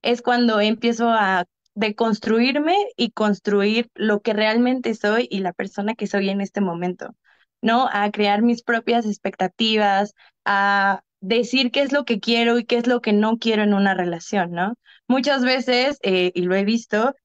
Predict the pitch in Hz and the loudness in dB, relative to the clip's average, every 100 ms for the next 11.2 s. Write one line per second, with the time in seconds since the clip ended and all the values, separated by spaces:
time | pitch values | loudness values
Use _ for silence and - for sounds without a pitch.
0 | - 214 208 196 - 214 220 208 196 196 | -4 0 2 0 -2 -2 0 0 2 2
1 | 202 185 180 180 175 175 202 202 202 196 | 2 0 0 0 -2 -2 -2 -2 -2 -2
2 | 190 220 233 - 208 190 185 170 165 _ | 0 0 0 0 -4 0 0 0 -4 _
3 | _ - 190 175 170 _ _ - 214 214 | _ -6 -2 -2 -4 _ _ -4 0 0
4 | 208 226 - 208 202 196 202 208 202 220 | 0 -4 -4 -2 0 2 2 0 0 0
5 | 226 220 214 - 240 294 233 247 - 247 | 0 -2 -4 -2 0 0 -2 -4 0 -2
6 | 349 _ _ _ _ - 240 233 240 240 | -2 _ _ _ _ -2 0 2 2 0
7 | 247 247 254 262 240 214 233 247 240 214 | 0 0 0 -2 -2 -2 0 0 0 -2
8 | 196 226 240 226 220 240 240 220 277 - | -4 0 0 0 -2 0 0 0 -4 -6
9 | _ 190 165 214 226 226 196 214 233 - | _ -4 0 0 2 0 0 0 0 -2
10 | _ - 208 226 - 254 226 208 196 180 | _ -2 0 0 -2 -2 -2 -2 -4 -4
11 | 185 | -4